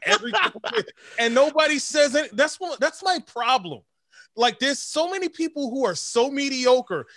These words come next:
Speaker 1: and we never say anything about that. But you wanna go and attack Eddie, and that me pivoting to, uh, Eddie Murphy.
Speaker 2: <laughs>
Speaker 1: But it's like, there's so many, like, uh, like, for every It, for every Shining, for every,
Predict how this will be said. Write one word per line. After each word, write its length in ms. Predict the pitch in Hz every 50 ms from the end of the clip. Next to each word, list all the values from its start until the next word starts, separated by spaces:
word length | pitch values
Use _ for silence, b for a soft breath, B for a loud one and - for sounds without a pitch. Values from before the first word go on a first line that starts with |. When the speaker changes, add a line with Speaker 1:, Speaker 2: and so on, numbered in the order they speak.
| b b
Speaker 1:
and 140 | - 208 233
we 100 | 277 294
never 500 | 262 220 208 226 269 320 311 302 302 302
say 260 | - - - 294 277 277
anything 320 | 269 269 254 254 277 262
about 320 | 254 214 240 233 226 220
that. 260 | - 240 220 160 - B B B B _
But 180 | 175 - -
you 60 | 262
wanna 240 | 262 285 277 262 240
go 220 | 196 254 247 240 220
and 100 | 196 185
attack 380 | 170 143 - - 247 226 220 -
Eddie, 320 | - 196 214 196 156 123 120
and 100 | 120 135
that 120 | 147 156 - _ _
me 200 | 147 165 170 156 131
pivoting 440 | - 180 185 151 139 131 123 120 113
to, 140 | 110 131 117
uh, 200 | 107 120 123 104 127
Eddie 140 | 135 135
Murphy. 180 | 143 143 135 180
Speaker 2:
<laughs> 600 | - - - _ 156 185 180 - - _ _ _
Speaker 1:
But 180 | 233 214 170 - _ _ _ _ _ _ _ _
it's 200 | 233 247 - -
like, 340 | 269 277 277 254 233 - _ _
there's 220 | - 190 233 254 -
so 400 | - - - - 214 240 277 294
many, 420 | 294 294 294 285 285 269 254 233
like, 220 | 196 220 208 208 -
uh, 80 | - 208 -
like, 240 | 202 208 208 165 -
for 200 | - 226 233 - -
every 360 | 208 233 240 226 277 294 269 - _
It, 220 | - 170 208 247 233 - _ _ _ _ _ _
for 160 | - 202 208 -
every 400 | 185 208 208 180 214 226 226 214
Shining, 640 | 190 - - - 202 185 175 180 180 180 180 185 185 147
for 220 | - - 170 - -
every, 720 | 165 185 196 170 160 196 196 196 185 185 180 180 175 175